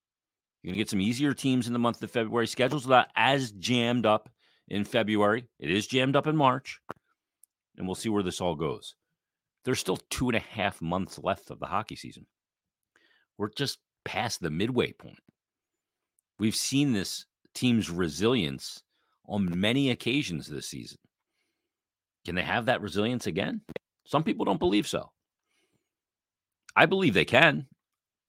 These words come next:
I don't know that they will, but I believe that they can. So I'm not gonna sit here and wave a white flag on the air.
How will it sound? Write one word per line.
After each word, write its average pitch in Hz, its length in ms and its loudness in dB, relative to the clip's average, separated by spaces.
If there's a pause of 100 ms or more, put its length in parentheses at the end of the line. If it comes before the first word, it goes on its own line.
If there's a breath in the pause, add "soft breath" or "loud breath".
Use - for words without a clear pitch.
I 131 80 8
don't 139 220 8
know 104 300 4
that 95 160 0
they 76 120 -2
will, 160 500 4 (320)
but 110 120 2
I 104 80 8
believe 95 380 2
that 87 140 0
they 69 140 -4
can. 73 440 2 (640)
So - 160 -6
I'm 127 120 2
not - 160 -6
gonna 71 160 -6
sit 78 180 -10
here 65 160 -8
and 60 100 -10
wave 64 200 -10
a 58 40 -18
white 57 220 -14
flag 57 320 -10
on 58 100 -16
the 60 100 -16
air. 113 240 -6